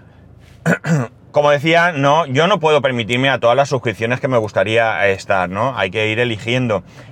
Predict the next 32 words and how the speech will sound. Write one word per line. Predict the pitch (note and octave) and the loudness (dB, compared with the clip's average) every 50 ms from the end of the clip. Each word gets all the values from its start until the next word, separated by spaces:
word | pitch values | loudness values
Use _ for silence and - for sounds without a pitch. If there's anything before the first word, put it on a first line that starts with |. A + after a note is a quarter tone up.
| - | -6
Y | - B2+ | -2 0
esto, | C3+ C#3 - E3+ E3+ E3+ E3 D#3+ - - | 0 0 2 2 4 4 4 2 0 0
eh, | C3+ B2+ B2 A#2+ A2+ A2+ A2 G#2+ G#2+ G#2+ G#2+ G#2 G2+ - - - - - - - - | 0 2 2 2 2 2 2 2 2 2 0 0 -2 -6 -14 -20 -20 -20 -18 -6 -2
creo | C#3+ D3 D#3+ E3 E3 - | 2 4 4 4 2 2
que | - D#3 D#3 E3 E3+ E3+ - - - - - - - - - - | 0 0 0 0 -2 -6 -10 -16 -20 -20 -20 -20 -20 -16 -8 -6
el | C3 C3 B2+ A#2 | -4 -4 -4 -4
salto | - - E3 E3 E3+ C#3 F3 E3 | -2 0 0 0 0 0 -2 -2
que | C#3+ C#3 | -2 -2
se | A#2 C3+ | -4 -4
está | B2 - - C#3+ C#3+ | -6 -2 0 0 2
dando | D3 D3+ D#3 D#3 D3+ D3+ D#3+ E3 D3+ B2 | 2 2 0 0 0 2 2 2 2 0
va | A#2+ B2 | -2 -2
a | |
llegar | B2+ C3+ C#3+ D3 D3+ | 0 0 0 0 0
un | D#3+ D#3+ | 0 0
momento | D#3 D3+ C#3+ D3 D3 D3 C#3 A#2+ C3+ C#3 D3 - - | -2 -2 0 -2 -4 -4 -2 2 2 2 2 2 -2
en | B2 A#2+ G#2 | -4 -4 0
que | A#2 A2+ | 0 2
va | A#2 B2 | 2 2
a | B2 | 0
suponer | - C#3+ B2+ A#2 A#2 A2+ A#2 A#2 A#2+ | -2 -6 -2 0 0 0 2 0 0
un | A#2+ A#2 G2 | -2 -4 -2
problema. | A#2 A2 A2+ A#2 A#2 G#2 F2 D#2+ C#2+ - - - - - - - - - G#2+ | 0 0 2 2 0 0 -2 -4 -10 -12 -18 -20 -20 -20 -20 -18 -6 -4 -2
Va | |
a | A2+ | -2
suponer | A2+ - A#2+ G2 A#2 A#2 A#2 A#2+ | -2 -4 -4 -2 -2 0 0 0
un | A#2+ A#2+ A#2 | 0 0 0
problema | C3+ C3 C3 C#3 C#3 C3+ C#3 D3 D3 - - - - - - | 0 2 2 2 0 0 0 -2 -2 -6 -14 -20 -20 -10 -2
porque, | A2 G#2+ G#2+ - A2+ A#2+ B2+ C3 B2+ - - - - - - - - - - - - - - - - - - - - | -2 -2 -2 0 -2 -2 -2 -2 -6 -10 -20 -20 -20 -20 -20 -20 -20 -20 -20 -20 -20 -20 -20 -20 -20 -20 -18 -8 -4
eh, | A2+ A2+ A2 G#2+ G2+ G2+ G2 F#2+ F#2 F2+ F2 E2+ E2 - | 0 0 0 0 0 -2 -2 -2 -2 -4 -4 -6 -8 -6
un | - C#3+ D3 | -6 -6 -2
problema, | D3 D#3 D#3 D#3+ D#3+ E3 E3+ E3+ F3 F3 F3 | 0 0 2 2 2 0 2 2 2 0 -2